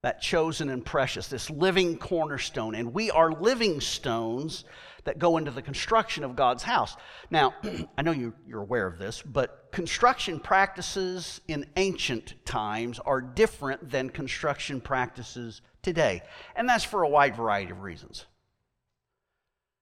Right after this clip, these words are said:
But back then, the way you built a building, a structure, a house,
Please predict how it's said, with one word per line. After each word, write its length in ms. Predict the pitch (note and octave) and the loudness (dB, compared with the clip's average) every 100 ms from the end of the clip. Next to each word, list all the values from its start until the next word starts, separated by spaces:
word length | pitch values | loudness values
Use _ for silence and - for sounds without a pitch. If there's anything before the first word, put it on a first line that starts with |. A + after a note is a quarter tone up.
| _ _ _ - | _ _ _ -6
But 100 | D3+ | 6
back 240 | A#3 D4+ | 6 6
then, 560 | - D4+ B3+ A#2 G#2+ A#2+ - _ _ - | 2 2 2 2 0 -8 -18 _ _ -6
the 80 | D#3+ | 2
way 100 | A3+ | 2
you 140 | A3+ | 4
built 300 | D#3+ A3 G#3 | 6 6 6
a 40 | C#3+ | 4
building, 540 | E3+ F#3+ D#3 B2 C#3 | 6 6 4 -2 -4
a 80 | - | -4
structure, 560 | - G3+ F3+ - D3 B2+ | 0 2 2 0 -4 -2
a 60 | |
house, 720 | C3 - C#3+ G2+ - - - | 0 2 2 2 -2 -8 -10